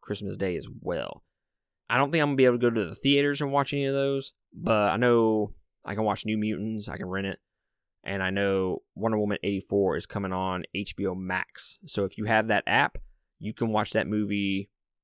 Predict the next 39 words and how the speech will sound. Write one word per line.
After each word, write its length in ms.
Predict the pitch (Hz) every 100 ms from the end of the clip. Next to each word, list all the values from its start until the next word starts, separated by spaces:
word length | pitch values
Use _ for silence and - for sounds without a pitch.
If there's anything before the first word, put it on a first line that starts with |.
| _ _ -
on 120 | 95
H 120 | 98
B 80 | 110
O 60 | 104
Max 420 | 127 - - - -
the 120 | 180 104
day 240 | 104 110
of 100 | 104
release 460 | 98 98 90 - -
instead 200 | 101 98
of 80 | 90
going 200 | 98 98
to 80 | 78
the 100 | -
theaters. 440 | 90 67 52 - _ _ _ _ _
I 80 | -
don't 140 | 110 120
know 140 | 123
if 100 | 104
Monster 500 | 107 104 110 104 98
Hunter 240 | 98 98 92
is 160 | 98
being 220 | - 95
released, 580 | 90 92 92 85 - - _ _ -
uh, 200 | 90 -
on 180 | 98 85
demand 300 | 82 87 78
or 60 |
not. 240 | 73 82 - _ _ _ _ _ _ _
If 160 | 95 -
so, 440 | - 156 156 156 _ _ _ _ -
then 220 | 113 104
I 120 | 104
will 160 | 104 101
review 320 | 95 101 117
that 280 | 110 107 -
for 80 | 101
this 160 | 95
month. 460 | 113 123 127 -